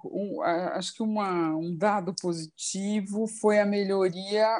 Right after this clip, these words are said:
em praticamente todas as políticas, né? E a melhoria na nota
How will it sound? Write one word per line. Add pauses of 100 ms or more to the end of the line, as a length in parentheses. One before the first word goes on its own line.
(220)
em
praticamente
todas
as
políticas, (120)
né? (120)
E
a
melhoria
na
nota